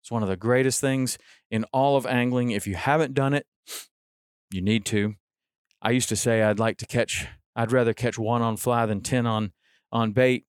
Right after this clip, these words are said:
But that was before I ever caught ten on bait. Then I caught ten on bait. It's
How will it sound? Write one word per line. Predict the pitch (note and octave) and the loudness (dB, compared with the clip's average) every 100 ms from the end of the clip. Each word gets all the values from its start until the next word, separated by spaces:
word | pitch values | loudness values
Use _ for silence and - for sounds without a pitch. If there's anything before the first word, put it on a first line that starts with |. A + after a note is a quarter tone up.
| - _ _ _ _ _ _ _ _ _ | -20 _ _ _ _ _ _ _ _ _
But | - | -4
that | A#2+ | -2
was | B2+ A2+ | 0 -2
before | A2+ C3+ C3 | -2 0 2
I | |
ever | C3+ C3+ | 2 0
caught | E3 D#3+ | 0 -2
ten | - G#2+ | -2 -2
on | F#2+ F2 | -2 -2
bait. | F#2 F2 _ _ _ _ - | -2 -4 _ _ _ _ -4
Then | C3+ | -2
I | |
caught | D3+ E3 - | 0 0 0
ten | E3 E3 | 0 2
on | E3 | 2
bait. | D#3+ F3+ G3 - _ _ _ _ | 2 2 0 -8 _ _ _ _
It's | _ | _